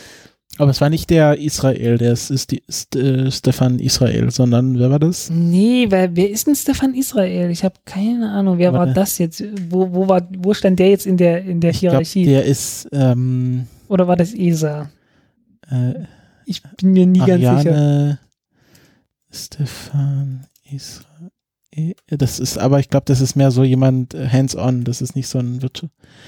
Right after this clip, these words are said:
Speaker 1: genau hier. Chief Executive Officer von Arianespace. Also der C-, äh, C-
Speaker 2: C E O. Und wer ist dann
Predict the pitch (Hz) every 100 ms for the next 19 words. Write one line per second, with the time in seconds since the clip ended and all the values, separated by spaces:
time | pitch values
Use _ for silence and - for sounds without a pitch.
0 | - - _ _ - 127 123 - 127 120
1 | 143 156 _ _ _ _ _ _ _ _
2 | _ - - - 175 - - 160 - 156
3 | 151 - - 170 156 151 143 147 139 131
4 | 131 127 135 131 - 107 107 - - _
5 | _ _ _ _ _ _ _ _ _ _
6 | - _ _ _ _ _ 139 127 123 117
7 | 139 139 127 147 - 226 240 226 208 196
8 | 190 185 175 175 196 190 180 175 180 202
9 | 185 - 185 185 180